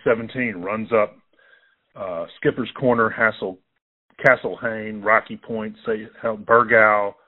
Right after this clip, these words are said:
up to Wallace and Teachey, like, Holly Shelter Swamp and Angola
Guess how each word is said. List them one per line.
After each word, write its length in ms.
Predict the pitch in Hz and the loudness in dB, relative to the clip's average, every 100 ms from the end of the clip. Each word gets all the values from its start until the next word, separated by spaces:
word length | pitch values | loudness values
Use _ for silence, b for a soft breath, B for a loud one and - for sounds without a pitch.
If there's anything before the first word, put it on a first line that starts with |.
| _ _ | _ _
up 180 | 113 - | -10 -8
to 100 | 120 | -12
Wallace 480 | 92 104 101 104 101 _ | -6 -2 -2 -2 -6 _
and 120 | 95 | -20
Teachey, 520 | - 113 - 110 101 - _ | -14 -14 -12 -12 -12 -16 _
like, 220 | 113 107 _ b b b b b _ - _ - - | -4 -4 _ b b b b b _ -20 _ -20 -8
Holly 320 | - 127 127 - | 2 2 2 -2
Shelter 300 | 135 113 117 - | -2 -2 -8 -10
Swamp 320 | 117 110 110 | -6 -4 -4
and 80 | 107 | -8
Angola 460 | 95 95 107 110 | -14 -6 -2 -2